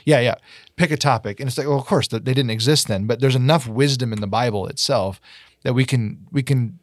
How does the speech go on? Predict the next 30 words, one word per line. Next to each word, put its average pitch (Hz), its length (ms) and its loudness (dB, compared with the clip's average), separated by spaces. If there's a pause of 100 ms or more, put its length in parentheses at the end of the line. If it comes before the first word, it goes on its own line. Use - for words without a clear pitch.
discern 151 520 4
an 135 80 4
idea 110 520 -2
or 113 140 -2
a 107 40 -2
biblical 113 380 -6
theology 104 540 0
about 95 220 -4
how 104 220 0
maybe 104 260 -4
to - 120 -8
approach 127 380 -2
T 110 160 -2
V 95 300 -4 (440)
based 127 300 2
on 110 160 -2
what 110 160 -4
God 107 220 -2
is 98 80 -8
telling 98 260 -4
us 95 120 -8
to 104 100 -6
do 101 120 -6
throughout 92 340 -6
his 95 180 -10
word. 101 240 -6 (600)
So 139 360 4
in 135 140 0
that 156 200 4
sense 101 460 0